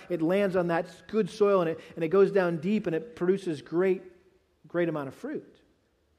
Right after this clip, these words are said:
And so the point is, how you respond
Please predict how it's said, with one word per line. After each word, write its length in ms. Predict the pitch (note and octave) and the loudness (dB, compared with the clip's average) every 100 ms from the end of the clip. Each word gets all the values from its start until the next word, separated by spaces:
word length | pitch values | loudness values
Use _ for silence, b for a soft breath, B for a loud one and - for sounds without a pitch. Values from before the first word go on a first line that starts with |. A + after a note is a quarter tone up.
| _ _ _ _ _ _ _ _ _ _ _ _ _ _ _ _ _ _ _ _ _ _ _ | _ _ _ _ _ _ _ _ _ _ _ _ _ _ _ _ _ _ _ _ _ _ _
And 80 | F3 | -2
so 140 | A3+ | 4
the 80 | G3 | 4
point 240 | - C4 A#3 | 4 2 4
is, 140 | F3+ | 2
how 240 | F3+ A3+ | -2 -2
you 180 | C4 A#3+ | 0 0
respond 1120 | G#3+ G3+ - - - B3+ C#4+ D#3 C#3 F3+ B3 | -2 -4 -4 -8 -2 0 2 0 -2 -4 -8